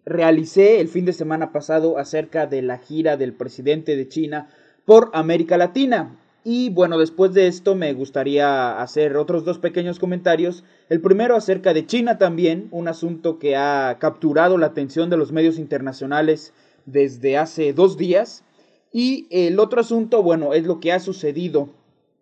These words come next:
con Argentina y la negociación de los fondos buitre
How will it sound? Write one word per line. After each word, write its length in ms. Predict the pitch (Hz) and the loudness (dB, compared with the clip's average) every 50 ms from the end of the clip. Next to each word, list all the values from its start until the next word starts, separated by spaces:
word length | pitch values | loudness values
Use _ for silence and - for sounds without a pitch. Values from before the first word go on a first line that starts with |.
| _ _ _ _ _ _ | _ _ _ _ _ _
con 340 | - 147 147 151 143 143 | 0 2 2 2 0 -2
Argentina 840 | 143 139 - - - 151 143 135 - 208 226 220 202 180 143 - - _ _ _ _ _ _ | -4 -6 -6 -8 -8 -8 -8 -6 -2 -2 0 0 0 -2 -6 -8 -12 _ _ _ _ _ _
y 240 | 160 156 151 147 143 | -14 -12 -10 -8 -4
la 160 | 143 143 147 | -2 -2 -2
negociación 720 | 151 151 131 143 151 151 156 139 143 - 185 202 220 208 | -4 -4 -4 -4 -4 -4 -6 -10 -6 -2 0 0 0 2
de 100 | 190 170 | 0 0
los 200 | 143 143 139 123 - _ | 0 -2 -4 -10 -14 _
fondos 480 | _ _ - 175 180 185 180 170 135 123 | _ _ -4 -4 -2 -2 -2 -4 -4 -4
buitre 680 | 131 156 208 226 214 - - 185 180 180 180 180 180 | -6 -4 -4 -4 -4 -4 -4 -4 -2 -2 -4 -4 -8